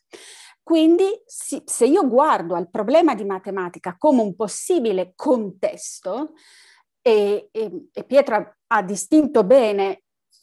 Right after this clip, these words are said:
il, la differenza fra problema ed esercizio, allora porre problemi che stimolino l'interesse per creare un contesto motivante, e ancora il video lo fa vedere bene,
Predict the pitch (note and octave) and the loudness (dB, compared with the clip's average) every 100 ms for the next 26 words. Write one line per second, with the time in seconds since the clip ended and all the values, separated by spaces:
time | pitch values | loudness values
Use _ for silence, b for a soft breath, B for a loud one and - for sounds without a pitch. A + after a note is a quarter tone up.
0 | - A#3+ G#3 _ G#3+ G#3+ G3 G#3 G#3 A#3 | -6 -6 -6 _ -2 -2 -2 -6 -4 -4
1 | A3 G3 F#3 F#3 - - G#3+ F#3+ A3 A#3+ | -4 -8 -8 -12 -12 -8 -6 0 0 0
2 | A3 G3 - G3+ E3+ F#3 G3 G3 - F3+ | -2 -4 -6 -8 -8 -8 -8 -8 -10 -12
3 | F3+ - G#3 - - F4+ D4 G3 F3 A3 | -12 -10 -8 -4 2 6 6 4 0 -6
4 | - _ _ _ F#4+ G4+ C4 A#3 B3 A#3 | -8 _ _ _ 2 4 2 0 0 0
5 | G3+ A3 F3+ E3 E3+ F3 _ b b _ | 4 4 2 -2 -8 -8 _ b b _
6 | A#3 - - - F4+ C4+ G3+ F3+ F3 F3 | -2 -2 -8 4 6 6 4 2 0 -2
7 | E3+ - G#3+ A3 G#3+ G3+ G#3 F3+ - - | -6 -4 0 0 0 0 0 -2 -8 -12
8 | F3+ F#3+ b b _ G#3 G3+ A3 F#3+ G#3 | -10 -12 b b _ 0 0 -2 0 2
9 | C4+ A3 F#3+ F3 A3 A3+ G#3 F3+ F3+ A#3+ | 2 2 0 -2 -2 -2 -2 -2 0 0
10 | G#3 F#3 F3+ F3+ F#3+ F#3+ G3 F#3+ F3+ A#3 | 2 0 -4 -14 -10 -10 -10 -12 -4 -2
11 | G3 E3+ G#3 G#3+ F3 D#3+ - G3 - F#3+ | -2 -2 -2 0 -2 -6 -8 -12 -4 -4
12 | G3 G3+ G#3+ A3+ F3 F3 B3+ | -2 -2 0 -2 -2 -6 -8